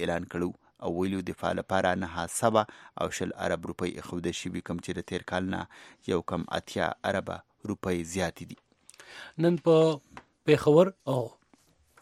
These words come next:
Speaker 2: <clears throat> وبخښئ، نن په پېښور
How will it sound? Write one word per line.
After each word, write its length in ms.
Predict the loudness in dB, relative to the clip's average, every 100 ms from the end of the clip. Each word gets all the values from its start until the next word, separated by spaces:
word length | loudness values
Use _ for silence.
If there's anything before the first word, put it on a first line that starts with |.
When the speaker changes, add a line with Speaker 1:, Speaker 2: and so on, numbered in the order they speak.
| _ -14
Speaker 2:
<clears throat> 1300 | -10 -10 -10 -18 _ _ _ _ _ _ _ _ 2
وبخښئ، 340 | 4 4 2 -4 -4 2
نن 100 | 2
په 160 | 4 0
پېښور 240 | 2